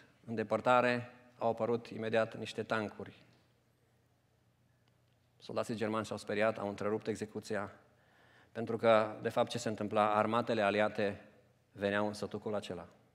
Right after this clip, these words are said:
N-a mai avut loc execuția. Bineînțeles, v-ați dat seama că iar vorbeam des-, vorbesc despre sfârșitul celui de-al doilea război mondial. Anii au trecut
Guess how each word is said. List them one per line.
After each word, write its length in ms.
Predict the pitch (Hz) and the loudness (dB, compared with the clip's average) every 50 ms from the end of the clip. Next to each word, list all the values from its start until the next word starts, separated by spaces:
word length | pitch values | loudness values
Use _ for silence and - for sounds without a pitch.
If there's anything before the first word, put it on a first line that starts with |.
| _ _ _ _ _ _ _ _ _ _ _ _ _ _ _ _ _ _ _ | _ _ _ _ _ _ _ _ _ _ _ _ _ _ _ _ _ _ _
N-a 160 | - 107 127 | 0 4 6
mai 140 | 127 127 113 | 6 8 6
avut 220 | 107 98 110 104 104 | 6 4 2 -2 0
loc 180 | 104 104 101 | 0 0 0
execuția. 720 | 107 101 98 98 95 - - 117 - - 120 117 120 120 117 - - - - - _ _ _ _ _ _ _ - | 0 -6 -6 -6 -8 -6 -8 -6 -2 0 2 2 2 0 -6 -14 -20 -20 -20 -20 _ _ _ _ _ _ _ -6
Bineînțeles, 400 | - 107 107 101 - 107 107 98 | -2 -2 -2 0 2 0 0 2
v-ați 160 | 95 101 90 | 2 0 2
dat 120 | 104 101 - | 2 0 0
seama 260 | - 101 101 98 95 | 0 0 0 0 -2
că 100 | - 104 | -2 0
iar 120 | 98 98 | 2 2
vorbeam 460 | 95 90 98 101 92 95 101 98 98 95 | 0 0 -2 -4 0 2 2 0 2 0
des-, 180 | 98 98 - | -4 -6 -6
vorbesc 360 | - 101 101 95 92 101 95 | -6 -4 -4 -2 -2 -4 -4
despre 600 | 98 101 - - 101 101 98 95 - - - - _ - | -4 -6 -8 -4 -2 0 0 0 -2 -10 -18 -20 _ -20
sfârșitul 480 | - - - 104 - - 101 - 110 101 | -18 -12 -10 -8 -8 -8 -6 -6 -6 -4
celui 240 | - 113 104 101 | -4 -4 -4 -4
de-al 180 | 98 98 95 95 | -4 -4 -4 -2
doilea 240 | 104 104 101 101 98 | -2 -4 -2 -2 -2
război 300 | 98 98 90 98 107 104 | -2 -2 -4 -4 -6 -4
mondial. 520 | 104 98 98 95 95 90 85 87 - - - _ _ _ _ _ _ _ _ _ _ _ _ _ _ _ _ _ _ _ _ _ _ _ _ _ - | -4 -4 -4 -4 -4 -4 -4 -6 -10 -14 -20 _ _ _ _ _ _ _ _ _ _ _ _ _ _ _ _ _ _ _ _ _ _ _ _ _ 2
Anii 220 | - 131 143 151 | 4 6 8 8
au 80 | 156 156 | 6 6
trecut 600 | 151 160 156 - 143 131 - - - - - | 4 0 -2 0 0 -2 -2 -2 -10 -18 -20